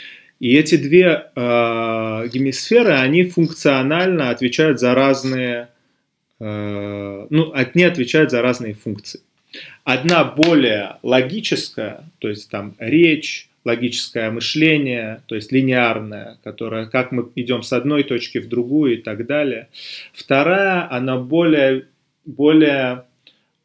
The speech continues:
э, скажем так, связана с интуицией, э, а не с логикой. Также присутствуют, э, эмоции и вопрос, который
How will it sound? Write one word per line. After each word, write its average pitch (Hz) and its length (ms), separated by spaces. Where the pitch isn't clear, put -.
э, 110 300
скажем 120 340
так, 113 220
связана 127 920
с - 220
интуицией, 131 640
э, 110 460
а 113 140
не 135 240
с - 320
логикой. - 540
Также 185 640
присутствуют, 120 880
э, 107 320
эмоции 139 800
и 120 140
вопрос, 175 720
который 120 800